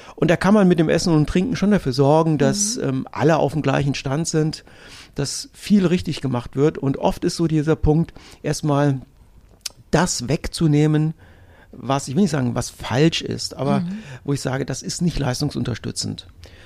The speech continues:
Speaker 1: Das heißt, so diese Basics zu legen, mit so ein paar kleineren Eingriffen wirklich die, die Energiebereitschaft, äh, zu unterstützen, das Immunsystem zu stärken, dafür zu sorgen, dass ich meinen Trainingsreiz ideal umsetze.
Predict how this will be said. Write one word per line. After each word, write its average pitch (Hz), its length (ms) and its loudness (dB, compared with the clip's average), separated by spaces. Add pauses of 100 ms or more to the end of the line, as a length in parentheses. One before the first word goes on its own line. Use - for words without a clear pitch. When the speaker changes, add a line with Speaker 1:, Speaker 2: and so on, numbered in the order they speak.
(120)
Speaker 1:
Das 123 140 -8
heißt, 160 320 0
so 151 120 -2
diese 156 220 -4
Basics - 520 0
zu - 120 0
legen, 131 500 2
mit 131 400 -6
so 127 120 -2
ein 131 80 2
paar 175 340 2 (560)
kleineren 165 460 4
Eingriffen 160 680 0 (320)
wirklich 151 460 0
die, 131 280 -4
die 127 120 -2
Energiebereitschaft, 135 1200 0
äh, 127 300 -6
zu 135 280 0
unterstützen, 131 680 -2
das 135 160 -2
Immunsystem 147 680 0
zu 127 140 -4
stärken, 127 680 0 (500)
dafür 151 240 -2
zu 147 140 -6
sorgen, 143 440 4
dass 135 200 0
ich 139 220 -4
meinen 131 420 2
Trainingsreiz 131 1200 -2 (100)
ideal 139 400 2
umsetze. 139 640 -2